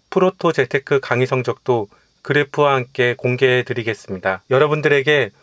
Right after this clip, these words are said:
오늘 저녁 여섯 경기 세 조합 추천드리겠습니다. 지금 화면에 육십일 회 차 팔월 육 일 저녁 아홉 시 오십 분에 마감하는 경기들이 있습니다. 이 중에서 저는 오늘도 아무런 분석 없이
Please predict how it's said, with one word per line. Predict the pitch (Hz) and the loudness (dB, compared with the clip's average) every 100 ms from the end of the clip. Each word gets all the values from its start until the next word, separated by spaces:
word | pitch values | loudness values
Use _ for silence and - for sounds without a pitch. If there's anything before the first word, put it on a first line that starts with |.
| _ | _
오늘 | 135 143 165 | 0 2 2
저녁 | 165 151 147 | 2 2 2
여섯 | 113 120 151 | 2 2 0
경기 | - 143 139 | 0 0 -2
세 | 135 170 | -2 -2
조합 | 147 120 95 - _ _ _ | 2 2 0 -6 _ _ _
추천드리겠습니다. | - - 160 135 110 104 - 95 98 95 - | -10 -2 0 0 -2 -6 -10 -6 -4 -6 -8
지금 | - 135 147 147 | -6 0 0 2
화면에 | 139 135 123 120 143 - _ _ _ - | 0 0 2 0 -2 -8 _ _ _ -8
육십일 | 135 - 156 151 | -6 -2 0 0
회 | 143 | 0
차 | - 120 98 - _ _ | -2 -2 -2 -8 _ _
팔월 | - 160 156 | 0 2 2
육 | 123 117 | 0 0
일 | 127 151 - _ _ - | 0 0 -6 _ _ -2
저녁 | 139 143 147 - - | 2 4 2 -2 -2
아홉 | 123 139 135 | 2 2 2
시 | 151 | 0
오십 | 131 - | 0 0
분에 | 147 143 | 0 2
마감하는 | 117 110 123 120 135 110 95 - | 2 2 0 2 0 -2 -8 -4
경기들이 | 131 131 139 131 | -2 0 0 0
있습니다. | 107 - 104 95 95 90 | -4 -8 -10 -6 -6 -4
이 | 139 | -6
중에서 | 135 160 160 160 | -2 0 2 2
저는 | 135 127 147 160 _ | 2 2 2 -2 _
오늘도 | 127 139 165 151 131 104 - _ | 2 4 2 2 2 0 -6 _
아무런 | - 117 135 143 143 | -4 0 2 2 0
분석 | 139 131 139 117 | 0 0 2 0
없이 | - - 147 | -2 -4 -6